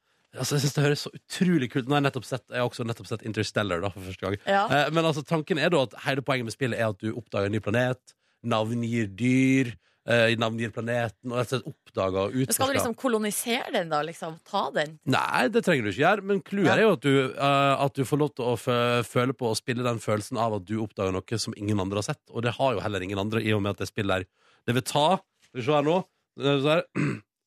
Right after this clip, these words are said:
Speaker 1: eh, altså, hvis du da skal sjekke ut alle planetene her, og bare være på dem, eh, ett sekund hver,
Speaker 2: Ja.
Speaker 1: vil det ta fem milliarder år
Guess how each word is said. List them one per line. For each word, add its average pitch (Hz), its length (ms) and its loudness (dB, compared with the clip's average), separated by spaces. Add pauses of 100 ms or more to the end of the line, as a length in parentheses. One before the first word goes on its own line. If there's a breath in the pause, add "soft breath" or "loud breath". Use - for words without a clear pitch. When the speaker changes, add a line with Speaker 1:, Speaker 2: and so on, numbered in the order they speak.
Speaker 1:
eh, 139 180 4 (120)
altså, 135 180 -2
hvis 185 260 0
du 135 80 0
da 147 140 4
skal 143 200 -4
sjekke - 280 0
ut - 100 -4
alle 135 160 2
planetene 151 480 0
her, 101 200 0 (420)
og 139 140 -2
bare 139 240 2
være 131 200 2
på 151 120 -2
dem, 110 240 2 (280)
eh, 127 420 4 (220)
ett - 140 -2
sekund 127 340 0
hver, 190 340 6
Speaker 2:
Ja. 185 240 0
Speaker 1:
vil 165 220 2
det 135 120 -2
ta 202 260 2 (400)
fem 208 340 0 (240)
milliarder 143 540 4
år 147 280 2